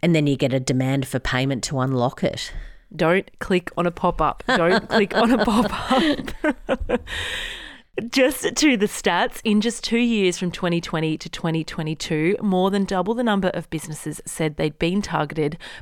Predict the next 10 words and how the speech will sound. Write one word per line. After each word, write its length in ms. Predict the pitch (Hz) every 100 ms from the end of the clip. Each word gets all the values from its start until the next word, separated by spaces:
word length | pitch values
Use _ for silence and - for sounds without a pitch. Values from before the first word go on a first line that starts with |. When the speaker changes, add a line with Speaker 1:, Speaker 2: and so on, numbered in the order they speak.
| -
Speaker 2:
by 120 | 160
a 100 | 151
ransomware 720 | 147 156 151 - 160 156 135
attack. 400 | - - - - - - _ -
Speaker 1:
Yeah, 180 | 214
it's 220 | 196 147 -
pretty 240 | 233 240
crazy 440 | - 180 131 127
stuff. 580 | 123 - 127 117 85 -
And 260 | 147 127